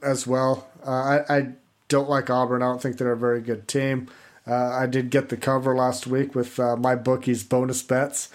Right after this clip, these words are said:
but without that, I would not have hit that. So, A and M. All right, uh,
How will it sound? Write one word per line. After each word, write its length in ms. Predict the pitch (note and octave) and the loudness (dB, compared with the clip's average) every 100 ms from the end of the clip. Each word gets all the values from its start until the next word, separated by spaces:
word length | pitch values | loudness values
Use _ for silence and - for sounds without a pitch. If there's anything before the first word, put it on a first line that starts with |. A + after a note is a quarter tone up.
| - - - | -20 -12 -4
but 100 | B2 | -2
without 380 | B2+ C#3+ C#3 | 2 2 2
that, 200 | C#3 C#3 | 2 2
I 60 | B2+ | 2
would 220 | B2 B2 | -2 0
not 200 | B2+ B2+ | 2 2
have 200 | B2 A#2 | 0 0
hit 260 | C3+ D#3 - | 0 0 2
that. 320 | D#3+ D#3+ - | 2 2 -2
So, 440 | - C3 B2+ A#2+ - - - - - - - - | -2 0 2 0 -4 -20 -20 -20 -20 -20 -4 4
A 140 | B3+ | 6
and 100 | C4 | 8
M. 280 | C#4 G#3 - - _ | 6 4 0 -14 _
All 100 | F3 | 6
right, 220 | G#3+ G3+ - - | 6 6 2 -2
uh, 420 | D#3 E3 E3 D#3+ | 2 4 6 4